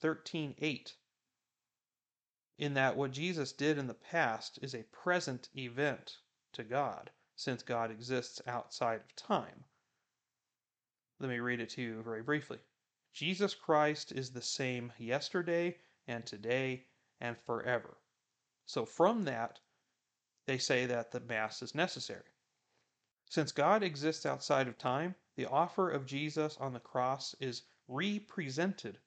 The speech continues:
to him in order to achieve a closer communion with him and a deeper understanding of the significance of the cross.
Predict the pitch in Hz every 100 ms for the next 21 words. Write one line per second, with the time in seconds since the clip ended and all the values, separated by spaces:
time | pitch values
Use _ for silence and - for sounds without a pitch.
0 | _ 127 120 107 - _ _ _ _ _
1 | _ 139 131 131 139 - 135 123 - 165
2 | 165 151 120 110 - 156 156 - 165 160
3 | 147 131 131 127 127 127 120 - 127 120
4 | 175 - _ _ _ _ _ - 127 117
5 | 120 165 165 147 139 143 131 - 120 113
6 | 113 117 - _ - 120 120 - 120 113
7 | 110 - 110 113 104 - 143 113 - -
8 | -